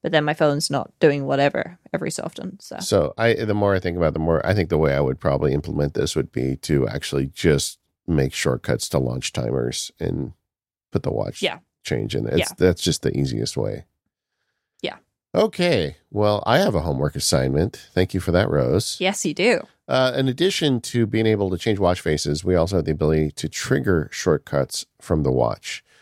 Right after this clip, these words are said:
Speaker 2: And
Speaker 1: Yay!
Speaker 2: this was something we had with the old Workflow app, and I, I always kinda missed that it went away.
Speaker 1: Mm-hmm.
Speaker 2: Um, but you can assign shortcuts to your watch and just open up the shortcuts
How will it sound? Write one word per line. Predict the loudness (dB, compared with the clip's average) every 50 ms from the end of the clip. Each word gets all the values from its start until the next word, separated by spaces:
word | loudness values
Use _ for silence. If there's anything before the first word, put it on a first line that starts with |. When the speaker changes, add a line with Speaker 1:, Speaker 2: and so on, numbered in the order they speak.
| _ _ _ _ _ 0
Speaker 2:
And | 2 4 6 6 4 4 2 0
Speaker 1:
Yay! | 0 -2 -4 -2
Speaker 2:
this | -2 -2 0 0
was | 0 0
something | 0 0 0 0 2 2
we | 2 2
had | 4 2 2 2 0 -2
with | -2
the | 0 0
old | 0 0
Workflow | 2 0 0 0 0 0 0 2 2 2
app, | 2 2 0 0
and | 0 2
I, | 2 2 0 0
I | 0 2
always | 2 2 0
kinda | 0 0 0 2
missed | 2 4 2 2 2 0 -4 -4 -2
that | -2 0 0
it | -2 -2
went | -2 -2 -2 0
away. | 0 0 2 2 2 2 2 2 -2 -4 -6 -14 _ _ _ _ _ _ _ _ _ -6
Speaker 1:
Mm-hmm. | 0 2
Speaker 2:
Um, | 2 2 2 2 0 -2 -4 -8 -12
but | -2 0 2 2 2 0 -2
you | -2 -2 -2 -2
can | -2 0 0 2 2 2 0 -2 -4
assign | -4 -4 -2 0 0 2 2 2 2 0
shortcuts | 0 0 0 -2 0 0 -4 -4 -4 -4 -4
to | -2 0
your | 0 2
watch | 2 0 0 0 -2 -4 -4 -2
and | 0 2 2 2 2 0 -2 -6 -10 _ _ _ _ _ _ _
just | -4 0 2 2
open | 2 2 2 0
up | 0 -2
the | -2 -6
shortcuts | 0 0 0 0 2 2 0 0 0 -2 -6